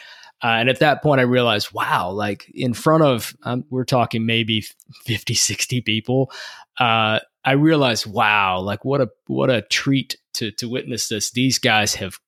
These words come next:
got to get big. And of course, they exploded with that first album. I don't know what kind of success they had after that, but that first one was a huge success.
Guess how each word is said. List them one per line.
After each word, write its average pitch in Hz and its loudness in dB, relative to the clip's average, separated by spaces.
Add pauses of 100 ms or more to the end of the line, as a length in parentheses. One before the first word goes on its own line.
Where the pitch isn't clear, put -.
got 107 2
to 110 -6
get 104 -6
big. 113 0
And 101 -6
of 98 -12
course, 101 -4
they 101 -2
exploded 104 -2 (100)
with 98 -16
that 98 -4
first 107 -4
album. 101 -6
I 127 -2
don't 190 0
know 165 4
what 165 2
kind 139 2
of 117 0
success - 0
they 120 -2
had 120 0
after 113 -2
that, 95 -2
but 107 -2
that - 0
first 117 0
one 104 -4
was 101 -6
a 98 -4
huge 104 -6
success. - -8